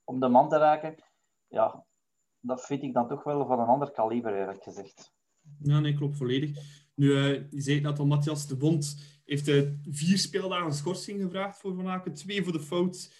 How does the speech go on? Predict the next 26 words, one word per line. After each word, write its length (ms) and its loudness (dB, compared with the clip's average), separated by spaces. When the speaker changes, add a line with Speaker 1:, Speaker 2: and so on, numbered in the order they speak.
Speaker 2:
en, 220 2
eh, 120 4
twee 340 0
voor 120 0
zijn 300 4
uitlatingen, 800 0
eh, 280 -4
na, 500 -2
naar 340 -2
de 60 -10
scheidsrechter 640 -6
toe. 320 -8
Weet 240 2
er 80 0
iemand 300 4
van, 240 0
eh, 260 2
van 80 0
jullie 180 2
twee 180 -2
wat 160 -4
hij 200 -2
exact 380 -8
geroep-, 340 -10
geroepen 360 -8
heeft? 300 -16